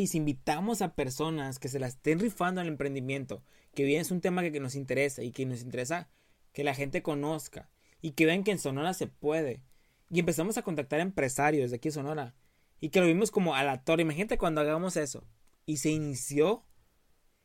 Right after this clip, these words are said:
Y ahorita llevamos seis episodios con seis personajes bien interesantes que nos han dejado una enseñanza increíble, y yo sé que a los que nos han escuchado también les ha dejado,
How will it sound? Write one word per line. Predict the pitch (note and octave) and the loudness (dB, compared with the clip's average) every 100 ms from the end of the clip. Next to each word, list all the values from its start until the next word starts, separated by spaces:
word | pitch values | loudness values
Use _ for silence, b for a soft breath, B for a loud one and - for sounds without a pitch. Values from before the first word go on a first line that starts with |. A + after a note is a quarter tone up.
| _ | _
Y | - | 4
ahorita | F3 G3 | 6 8
llevamos | G3 G3 G3+ | 6 4 0
seis | - G3+ A3 G#3+ | 0 2 4 2
episodios | A3+ E3+ D#3 D#3+ F#3 | 0 0 2 2 2
con | - D#3 D3 | 0 -2 -4
seis | - E3 F3+ F#3+ | 2 4 4 2
personajes | - G3+ E3+ D#3 D#3 D#3+ D#3 | 0 0 -2 -4 -2 -2 0
bien | F3 F3 F3+ | 0 0 0
interesantes | G3+ F3 D3+ C#3+ D3+ C#3 D#3+ - _ _ _ _ | -2 0 0 -2 -4 -4 -4 -6 _ _ _ _
que | D#3+ | 2
nos | D#3 C#3 | 2 2
han | D#3+ | 0
dejado | E3+ E3+ | -2 -2
una | F3 F3+ | -2 -2
enseñanza | F3 D3+ C#3+ C#3 | -4 -6 -6 -6
increíble, | F3 D#3 C3+ C3+ C#3+ D#3+ | -6 -2 0 2 2 4
y | D3 | 4
yo | D3 | 4
sé | C3+ D3+ | 2 -2
que | |
a | D#3+ | -2
los | D3 | -2
que | C#3 | -6
nos | B2+ | -6
han | C#3 | -8
escuchado | - C3+ B2+ B2+ C3 | -8 -6 -2 -2 -2
también | C3 B2+ C3 C#3+ D3+ | -4 -2 0 0 0
les | E3+ | 0
ha | E3+ | 0
dejado, | D#3 D3+ D#3 | 0 -2 -4